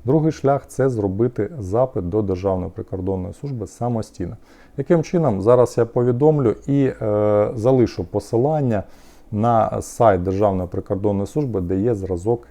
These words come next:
цієї заяви. І от ми, якщо ми його відкриваємо, ми побачимо наступне.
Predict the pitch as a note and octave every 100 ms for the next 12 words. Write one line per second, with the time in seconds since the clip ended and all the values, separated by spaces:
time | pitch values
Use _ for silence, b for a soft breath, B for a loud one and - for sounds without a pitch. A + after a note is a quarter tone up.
0 | - - G2 G2+ G2 F#2 G2+ G2+ F2 F2
1 | - A#2 B2+ A#2 A#2 G2+ G2+ - A2 G#2+
2 | G#2 G#2 A2+ - C#3+ E3+ C3 G#2 A#2+ B2
3 | G#2 A2+ - G#2 G2+ G#2+ - G2 D#2 F#2